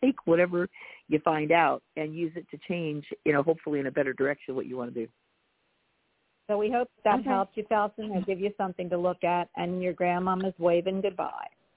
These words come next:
Speaker 2: okay?
Speaker 3: Okay, thank you, guys. Thank you, Grandma.
Speaker 2: You're welcome. All right, <laughs> bye-bye.
Speaker 1: Call
Speaker 2: Oh,
Speaker 1: back
Speaker 2: my
Speaker 1: and let
Speaker 2: God,
Speaker 1: us
Speaker 2: that
Speaker 1: know.
Speaker 2: was
Speaker 1: It's
Speaker 2: such
Speaker 1: like,
Speaker 2: a
Speaker 1: this is interesting.
Speaker 2: It is so interesting. Three five two, you are on with the best. Uh, Jerry, are you back?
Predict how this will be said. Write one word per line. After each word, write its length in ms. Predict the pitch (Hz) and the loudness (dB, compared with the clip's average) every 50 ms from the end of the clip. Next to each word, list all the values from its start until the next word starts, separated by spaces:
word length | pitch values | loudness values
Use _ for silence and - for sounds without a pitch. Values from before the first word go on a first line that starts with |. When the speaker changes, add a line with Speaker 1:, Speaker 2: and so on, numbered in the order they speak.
| - - | -2 0
Speaker 2:
okay? 400 | 165 170 - 208 214 247 311 370 _ _ _ - - _ _ _ _ _ _ _ _ _ _ _ _ _ _ _ _ _ _ _ _ _ _ - 160 | 0 2 4 6 6 6 4 0 _ _ _ -20 -20 _ _ _ _ _ _ _ _ _ _ _ _ _ _ _ _ _ _ _ _ _ _ 0 2
Speaker 3:
Okay, 320 | 180 185 175 185 180 170 - | 2 4 4 0 -2 0 0
thank 200 | 208 214 214 202 | 0 0 0 0
you, 80 | 190 | 0
guys. 280 | 180 180 170 170 180 175 - _ - | 2 2 4 4 2 0 -2 _ 0
Thank 180 | 180 175 170 160 | 2 2 2 2
you, 80 | 156 | 0
Grandma. 300 | 135 147 139 139 139 147 196 208 202 190 - _ - | 0 0 0 2 4 2 2 2 0 -2 -4 _ 0
Speaker 2:
You're 120 | 202 196 | 2 4
welcome. 260 | 185 180 - - - - - - - _ _ _ - 208 190 | 4 4 2 2 -2 -14 -20 -20 -20 _ _ _ 0 2 2
All 80 | 196 - | 4 6
right, 260 | 208 220 143 139 - | 6 6 4 2 0
<laughs> 100 | 226 - | -2 0
bye-bye. 540 | 202 170 185 175 185 170 175 185 185 180 185 - - _ _ _ - - - - - | 2 2 2 2 2 -4 -4 -4 -8 -10 -12 -14 -16 _ _ _ -14 -14 -12 -6 -2
Speaker 1:
Call 120 | - 226 | 0 0
Speaker 2:
Oh, 20 | 233 | 2
Speaker 1:
back 180 | 254 269 214 | 2 0 0
Speaker 2:
my 100 | 226 226 | 2 2
Speaker 1:
and 80 | 226 233 | 2 2
let 60 | 254 - | 2 2
Speaker 2:
God, 120 | 254 190 | 2 0
Speaker 1:
us 60 | 185 | 2
Speaker 2:
that 20 | 214 | 2
Speaker 1:
know. 180 | 220 226 196 - | 0 0 0 -2
Speaker 2:
was 60 | - | -6
Speaker 1:
It's 80 | - | -6
Speaker 2:
such 80 | - 151 | -8 -8
Speaker 1:
like, 180 | 143 143 220 202 | -8 -8 -10 -10
Speaker 2:
a 20 | |
Speaker 1:
this 100 | 208 - - 190 | -12 -14 -12 -10
is 40 | 180 | -10
interesting. 460 | 180 202 - 170 - - 131 113 147 _ _ _ _ _ _ _ _ _ _ _ _ _ _ _ _ _ _ _ _ - 190 | -10 -10 -12 -16 -16 -16 -16 -18 -18 _ _ _ _ _ _ _ _ _ _ _ _ _ _ _ _ _ _ _ _ -4 -2
Speaker 2:
It 120 | 208 208 | 0 0
is 100 | 208 196 - - | 0 -2 -4 -4
so 220 | - 202 190 190 | -2 -2 -2 -2
interesting. 680 | 175 170 165 - - 160 156 _ - - 156 147 165 175 _ _ _ _ _ _ _ _ _ - | -4 -6 -10 -12 -14 -16 -16 _ -6 -6 -6 -6 -6 -12 _ _ _ _ _ _ _ _ _ 0
Three 180 | 214 233 254 247 247 | 2 2 2 2 2
five 260 | - 220 214 220 214 202 _ _ | 2 4 4 4 2 -2 _ _
two, 260 | - 254 269 294 294 - | -2 0 0 0 -2 -4
you 220 | - 170 175 175 175 | -4 -2 -2 0 0
are 140 | 170 - - - | -2 -2 -4 -2
on 320 | 180 185 185 190 202 196 | -2 0 0 0 -2 -2
with 160 | 196 202 202 | -2 -4 -4
the 80 | - 220 | -6 -4
best. 380 | 240 302 339 294 240 254 254 _ - | -2 -2 -2 -2 -2 -4 -8 _ 0
Uh, 140 | - 202 190 | 2 2 2
Jerry, 440 | - 196 - 226 240 254 254 269 262 | 2 2 2 4 4 4 4 4 2
are 40 | 240 | 2
you 160 | 240 240 277 | 0 -2 -2
back? 380 | 240 262 247 247 254 269 330 | 0 0 0 0 0 -4 -6